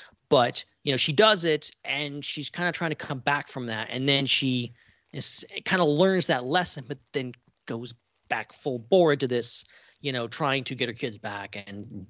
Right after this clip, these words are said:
ends up killing lots of people and doing a lot of really bad things. And, you know, it kind of felt like one step forward, two steps back for her character.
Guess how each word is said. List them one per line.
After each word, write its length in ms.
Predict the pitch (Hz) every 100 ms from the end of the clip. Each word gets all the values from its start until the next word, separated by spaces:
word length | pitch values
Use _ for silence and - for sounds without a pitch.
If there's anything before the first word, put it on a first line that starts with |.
| _ 107
ends 180 | 98
up 80 | 110 - _ -
killing 460 | 131 110 110 123 - _ 165
lots 260 | 117 123 -
of 80 |
people 360 | 240 240 240 185
and 120 | 139
doing 200 | 131 135
a 60 | 147
lot 140 | 170
of 100 | 175
really 180 | 123 143
bad 320 | 139 139 147
things. 360 | 220 214 147 117
And, 160 | 113 - - - - - -
you 140 | 160
know, 340 | 139 131 135 -
it 60 | 160
kind 160 | 185
of 80 | 160
felt 200 | 180 151
like 280 | 147 139 - _ _
one 180 | 180 196
step 280 | - 175 151
forward, 300 | 160 151 139
two 220 | - 160
steps 300 | - 147 -
back 260 | 135 117 -
for 140 | 127
her 60 | 110
character. 720 | - - 110 104 - 95